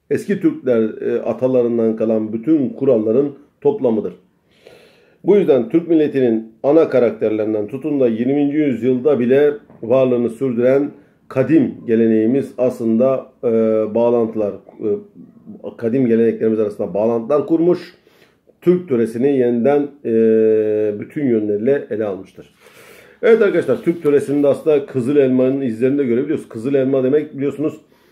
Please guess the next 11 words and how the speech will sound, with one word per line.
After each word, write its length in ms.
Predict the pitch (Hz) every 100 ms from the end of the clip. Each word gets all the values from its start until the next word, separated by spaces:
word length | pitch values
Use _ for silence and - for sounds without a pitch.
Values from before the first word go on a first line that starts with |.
| - -
tüm 240 | - 165 139 -
Türklerin, 640 | 160 156 - 135 156 156 - -
e, 380 | 120 123 117 113
birlik 320 | 135 156 127
olduğu 360 | 123 117 143
bir 180 | 131 117
dünyanın 640 | 113 127 127 135 147 117 110
yaratılma 560 | 113 113 113 117 120
özlemidir 420 | 107 92 92 92
Kızıl 220 | - 85 90
Elma. 460 | 92 120 170 -